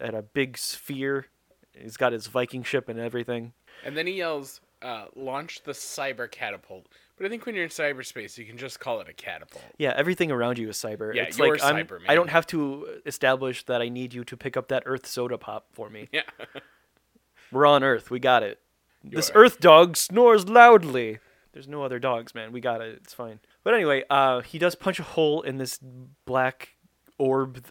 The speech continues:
Speaker 1: uh, that's covered in, uh, hexagons.
Speaker 2: Do we ever get, like, th-, do they ever make it clear what it is?
Speaker 1: No.
Speaker 2: Okay.
Speaker 1: Here's the thing. We come to find they're flying into Mainframe.
Speaker 2: Yeah.
Speaker 1: And Mainframe did have a dome. So I guess this is Mainframe's dome.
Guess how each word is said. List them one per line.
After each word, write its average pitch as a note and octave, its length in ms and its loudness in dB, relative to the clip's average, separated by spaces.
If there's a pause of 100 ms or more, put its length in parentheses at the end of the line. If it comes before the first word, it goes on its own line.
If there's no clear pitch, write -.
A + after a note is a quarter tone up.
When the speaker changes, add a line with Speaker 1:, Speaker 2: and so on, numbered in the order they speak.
(120)
Speaker 1:
uh, A2+ 340 -10
that's A2+ 200 -12
covered B2 320 -6
in, A#2 360 -10
uh, G#2+ 260 -8
hexagons. C3+ 800 -6 (240)
Speaker 2:
Do C3 100 -14
we C#3 60 -4
ever E3 140 -8
get, F3+ 200 -6
like, B2+ 320 -12 (180)
th-, A2 140 -20
do B2+ 120 -16
they B2 100 -6
ever B2 140 -8
make B2 140 -8
it A2+ 120 -16
clear C3 240 -10
what A#2 160 -8
it F2+ 100 -14
is? F#3+ 640 -10
Speaker 1:
No. F#3 220 -4 (260)
Speaker 2:
Okay. G2+ 360 -16 (320)
Speaker 1:
Here's F3+ 220 -6
the C#3+ 80 -16
thing. - 240 -12 (340)
We D3 100 -8
come A3 160 0
to G3+ 60 -2
find F#3+ 240 2
they're E3 140 0
flying D3+ 340 0
into C3+ 160 -6
Mainframe. A#2+ 560 -12 (320)
Speaker 2:
Yeah. B2+ 180 -2
Speaker 1:
And C#3+ 100 -4
Mainframe F3+ 480 0
did D3 220 0
have C#3 180 0
a C3+ 60 -6
dome. A#2+ 420 -6 (320)
So - 160 -10
I A#2 60 -8
guess D3 260 0
this C#3 180 -6
is C3 140 -10
Mainframe's A#2+ 600 -10
dome. G#2+ 400 -6